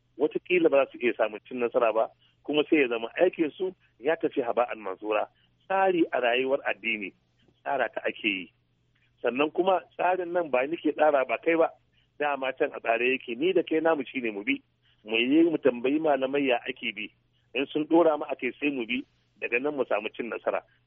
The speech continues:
Amma duk wani mai tada kayar ba da zai yunkura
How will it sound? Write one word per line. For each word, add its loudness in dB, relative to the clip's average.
Amma -6
duk 0
wani 4
mai 4
tada 0
kayar -2
ba 2
da -8
zai 0
yunkura 2